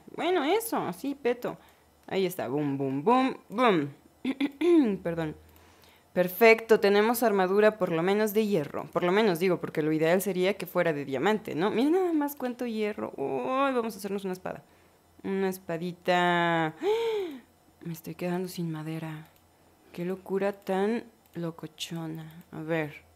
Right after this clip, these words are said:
cuatro pelitos, ocho pelitos. Bien. Eh, una espadita.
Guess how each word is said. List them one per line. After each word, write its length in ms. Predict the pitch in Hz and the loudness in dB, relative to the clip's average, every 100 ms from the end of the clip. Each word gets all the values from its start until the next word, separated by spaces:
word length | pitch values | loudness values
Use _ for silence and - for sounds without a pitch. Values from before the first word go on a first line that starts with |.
| _ - | _ -12
cuatro 380 | - 160 - | -6 -6 -6
pelitos, 680 | - 143 202 - 220 233 226 - _ | -8 -6 -8 -2 0 0 -4 -16 _
ocho 260 | - - - | -10 -10 -14
pelitos. 580 | - - - - - | -14 -16 -14 -16 -16
Bien. 380 | - 143 143 - - - - _ _ - | -10 -8 -6 -8 -14 -20 -20 _ _ -4
Eh, 300 | 170 160 156 | 0 0 0
una 280 | 156 156 151 | 0 -2 -4
espadita. 720 | 147 156 185 220 240 247 | -8 -8 -6 -4 0 0